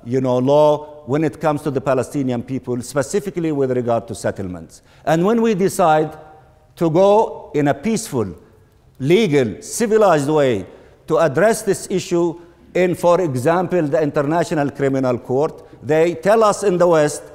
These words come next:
who invented these courts, who invented international humanitarian law, that you should, these are red lines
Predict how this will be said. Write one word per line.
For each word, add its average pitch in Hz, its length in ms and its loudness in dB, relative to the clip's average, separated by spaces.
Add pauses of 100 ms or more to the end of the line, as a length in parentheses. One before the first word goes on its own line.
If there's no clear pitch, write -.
(160)
who 156 200 0
invented 175 720 0
these 147 280 2
courts, 143 520 -2 (240)
who 156 180 0
invented 180 580 2
international 160 680 -2
humanitarian 139 760 -2
law, 131 260 -2 (300)
that 165 800 -2
you 185 380 2
should, 147 380 -4
these 170 300 -2
are 151 260 0
red 143 280 0
lines 147 400 0